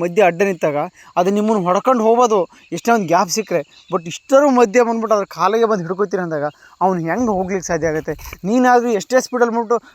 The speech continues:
ಅಲ್ಲಿ ಹೋಗ್ಲಿಕ್ಕೆ ಒಂದು ಆಪ್ಷನ್ ಸಹಿತ ಇರಲ್ಲ. ಆ ಮಟ್ಟದಲ್ಲಿ ನೀವು ಮಾಡ್ತಾ ಇದ್ದೀರಾ. ಹೋಗಿ ಕಾಲಿಗೆ ಬೀಳೋದಂತೆ, ಕೈಗೆ ಹಿಡ್ಕೊಳ್ಳೋದಂತೆ, ಪ್ರತಿಯೊಂದು ಎರಡು ಹೋರಿಗಳ ವಿಷಯಕ್ಕೆ ನಾನು ಬರ್ತೀನಿ. ಈ ಹೋರಿ ಆ ಹೋರಿ ಅಂದ್ರೆ ನಾನು ನಿಜವಾಗ್ಲೂ ಹೇಳ್ತಾ ಇದ್ದೀನಿ, ನಾನು ಯಾವುದೇ ರೀತಿಯ ಹೋರಿ, ಹೋರಿಗೆ ಇವೆರಡು ಹೋರಿ ಸಹ ಒಂದು ಎರಡು ಕಣ್ಣುಗಳಿದ್ದಂತೆಯೇ ನಾನು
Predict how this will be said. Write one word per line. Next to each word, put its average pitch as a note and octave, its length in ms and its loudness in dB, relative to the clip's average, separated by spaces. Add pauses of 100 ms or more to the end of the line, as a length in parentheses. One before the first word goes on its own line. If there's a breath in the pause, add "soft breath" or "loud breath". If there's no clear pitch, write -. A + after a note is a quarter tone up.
ಅಲ್ಲಿ G3+ 200 0
ಹೋಗ್ಲಿಕ್ಕೆ A#3 380 0
ಒಂದು G#3 100 2 (100)
ಆಪ್ಷನ್ C4 320 0
ಸಹಿತ B3 160 -2 (100)
ಇರಲ್ಲ. F#3 180 0 (160)
ಆ D#3+ 40 4 (160)
ಮಟ್ಟದಲ್ಲಿ A#3 500 -2
ನೀವು G#3 180 -6
ಮಾಡ್ತಾ E3 260 -2
ಇದ್ದೀರಾ. D#3 200 0 (360 loud breath)
ಹೋಗಿ F#3+ 240 2 (140)
ಕಾಲಿಗೆ F#3 360 2
ಬೀಳೋದಂತೆ, D#3+ 440 -4
ಕೈಗೆ G3 220 0
ಹಿಡ್ಕೊಳ್ಳೋದಂತೆ, D#3+ 560 -4 (280 soft breath)
ಪ್ರತಿಯೊಂದು B3 500 2
ಎರಡು A3+ 220 4
ಹೋರಿಗಳ A3 260 2 (100)
ವಿಷಯಕ್ಕೆ A3 340 -6
ನಾನು F#3 160 -4
ಬರ್ತೀನಿ. D#3+ 260 -8 (360 soft breath)
ಈ G3 40 0 (100)
ಹೋರಿ F#3 300 2
ಆ - 20 6 (100)
ಹೋರಿ E3 180 0
ಅಂದ್ರೆ D3 200 -6
ನಾನು F3+ 180 0
ನಿಜವಾಗ್ಲೂ G3 420 0
ಹೇಳ್ತಾ F3 220 -4
ಇದ್ದೀನಿ, F#3 220 -8 (300 loud breath)
ನಾನು D3 200 -6
ಯಾವುದೇ D#3+ 320 -2
ರೀತಿಯ E3 180 -6 (120)
ಹೋರಿ, F#3 300 0 (580 soft breath)
ಹೋರಿಗೆ A#3+ 380 4
ಇವೆರಡು A3 420 2
ಹೋರಿ A#3 220 0 (140)
ಸಹ A#3 120 -6 (200)
ಒಂದು G3+ 120 -4 (100)
ಎರಡು G#3 160 4 (100)
ಕಣ್ಣುಗಳಿದ್ದಂತೆಯೇ G3+ 340 0 (380)
ನಾನು F#3 140 -6